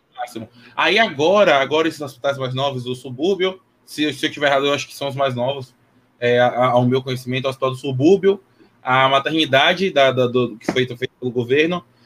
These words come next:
e o Hospital Muni-, Municipal. São hospitais de, de, de ganho, é, como é que eu posso falar? Regional. Ocupa Salvador e região metropolitana. Ó a diferença, são infraestrutura maior.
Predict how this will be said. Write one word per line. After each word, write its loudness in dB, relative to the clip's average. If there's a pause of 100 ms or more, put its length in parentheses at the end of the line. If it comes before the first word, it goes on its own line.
(140)
e 2
o 6
Hospital 2
Muni-, 0
Municipal. 0 (460)
São -2
hospitais 2
de, 0
de, -6
de -6
ganho, -4 (1040)
é, 0
como -8
é -6
que -18
eu -20
posso -20
falar? -20 (160)
Regional. 2 (200)
Ocupa -2
Salvador 0
e -2
região 2
metropolitana. -6 (260)
Ó 4
a 4
diferença, 0
são -4
infraestrutura -2
maior. 2